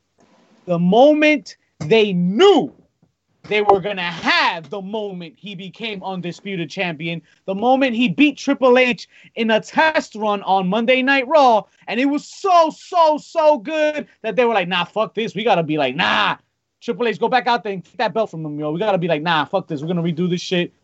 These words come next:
take the belt back." And no, you do, you are actually not the heavyweight champion, Chris Jericho, regardless of the huge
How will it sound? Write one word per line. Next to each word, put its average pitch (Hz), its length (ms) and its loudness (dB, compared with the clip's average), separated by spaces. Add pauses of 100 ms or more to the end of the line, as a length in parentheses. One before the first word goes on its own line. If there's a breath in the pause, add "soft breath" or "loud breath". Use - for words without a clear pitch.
(180)
take 185 160 -2
the 185 80 -4
belt 170 300 2
back." 170 320 2 (320)
And 151 420 -2
no, 151 160 2
you 147 160 -4
do, 151 180 -4
you 196 220 2
are 208 80 6
actually 202 240 -4
not 185 340 -2
the 175 80 -2
heavyweight 139 380 -2
champion, 127 480 -4 (100)
Chris 156 200 -4
Jericho, 143 420 -2 (260 soft breath)
regardless 214 600 2 (140)
of 180 180 -2
the 175 120 -10
huge 170 960 -8